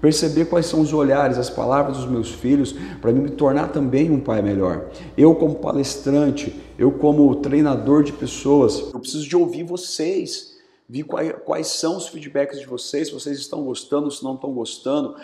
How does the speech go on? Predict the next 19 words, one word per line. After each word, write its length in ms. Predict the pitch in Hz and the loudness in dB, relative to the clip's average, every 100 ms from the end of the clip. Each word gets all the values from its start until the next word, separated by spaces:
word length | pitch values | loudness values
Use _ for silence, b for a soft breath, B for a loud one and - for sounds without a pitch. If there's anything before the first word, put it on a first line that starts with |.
| B | B
se 80 | - | -18
estão 240 | - 151 147 | -8 -4 -2
dando 180 | 143 | -2
joinha 680 | 139 139 120 113 151 151 113 B B | -2 -2 -2 0 0 -2 -4 B B
ou 80 | - | -10
se 160 | - | -10
estão 220 | - 143 127 | -6 -4 0
dando 240 | 143 147 | 0 0
um, 360 | 127 - 120 - _ _ | -2 -4 -10 -12 _ _
um 120 | 117 127 | -8 -6
não 240 | 123 131 160 | 0 2 2
joinha. 640 | 147 127 110 131 160 123 B B B | 0 -4 -4 -4 -2 -4 B B B
Por 140 | - 180 | -8 -8
que 200 | 175 208 | -8 -10
que 100 | 185 | -10
vocês 280 | 170 165 156 | -8 -6 -8
estão 220 | 160 151 | -8 -10
fazendo 460 | 151 139 143 131 | -8 -8 -6 -4
isso? 340 | 139 170 - | -4 -4 -12